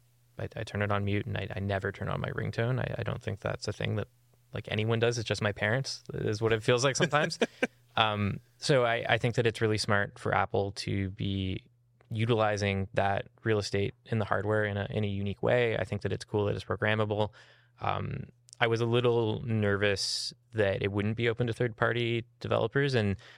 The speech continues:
Speaker 1: I mean, to my understanding, it is, but it's through shortcuts. And so th-, there's a bit of a roundabout way of doing that. Um, I was a little bit surprised 'cause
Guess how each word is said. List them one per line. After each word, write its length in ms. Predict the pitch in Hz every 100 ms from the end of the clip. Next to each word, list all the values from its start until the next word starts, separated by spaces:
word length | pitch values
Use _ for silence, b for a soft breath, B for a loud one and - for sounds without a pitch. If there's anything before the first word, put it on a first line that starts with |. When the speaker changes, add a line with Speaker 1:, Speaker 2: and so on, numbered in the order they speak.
| B B -
Speaker 1:
I 60 | -
mean, 500 | 107 101 98 95 95
to 100 | -
my 140 | 110
understanding, 400 | 104 104 110 98
it 80 | 95
is, 280 | 120 151 139
but 140 | 120
it's 180 | 104 -
through 200 | - 101 - _ _ _ _
shortcuts. 640 | - 131 - 123 120 - -
And 340 | 101 95 -
so 140 | -
th-, 240 | 98 101 98
there's 200 | 110 101
a 60 | 95
bit 100 | 98
of 80 |
a 40 | 98
roundabout 720 | 95 95 98 101 - 101 98
way 160 | 98
of 140 | 98 101
doing 240 | 104 110
that. 260 | 123 131 - B B B B _ -
Um, 360 | 107 98 95 - _ _ _ _ - _ _ _ _
I 60 | 123
was 140 | 139
a 60 | 165
little 180 | 196 214
bit 140 | 214
surprised 600 | - 196 113 127 123 101
'cause 420 | - 110 98 -